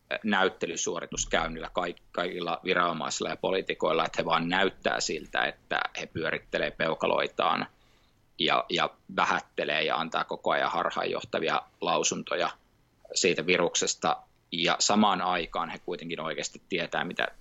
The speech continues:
tapahtuu, mutta se pokerinaama ei vaan kenelläkään petä. Mä oon miettinyt tätä, ja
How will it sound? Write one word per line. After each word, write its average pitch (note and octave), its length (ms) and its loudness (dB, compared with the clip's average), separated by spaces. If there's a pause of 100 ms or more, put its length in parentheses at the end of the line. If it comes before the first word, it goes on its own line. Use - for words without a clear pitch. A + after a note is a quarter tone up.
(140)
tapahtuu, - 720 -2 (180)
mutta - 260 -6
se - 140 -4
pokerinaama D2 680 2
ei D2+ 100 0
vaan D#2 180 -2
kenelläkään C2+ 600 -2
petä. - 300 -2 (320)
Mä G2+ 140 4
oon A#2+ 80 4
miettinyt A2+ 580 0
tätä, F2+ 400 2
ja C2+ 340 0